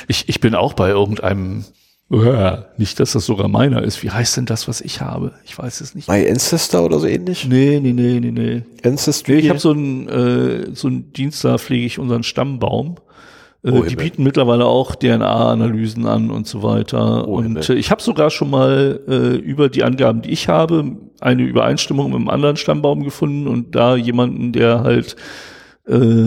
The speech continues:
Speaker 2: Über dreihundert Ecken.
Speaker 1: Ja, ja, genau, genau. Naja, auf jeden Fall haben diese vierzehntausend Kunden gereicht, dass sie halt, mal zusammenrechnen, sechs Komma neun Millionen Daten abgegriffen haben.
Speaker 2: Ja.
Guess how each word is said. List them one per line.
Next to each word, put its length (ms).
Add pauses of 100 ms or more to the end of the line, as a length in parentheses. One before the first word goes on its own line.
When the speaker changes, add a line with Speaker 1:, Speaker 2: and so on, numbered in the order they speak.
Speaker 2:
Über 220
dreihundert 460
Ecken. 360
Speaker 1:
Ja, 160
ja, 240
genau, 540 (140)
genau. 300 (300)
Naja, 260
auf 160
jeden 200
Fall 420
haben 220
diese 520
vierzehntausend 840
Kunden 400
gereicht, 500
dass 140
sie 160
halt, 480 (240)
mal 200
zusammenrechnen, 880 (400)
sechs 340
Komma 240
neun 320
Millionen 600
Daten 640
abgegriffen 720
haben. 360 (120)
Speaker 2:
Ja. 260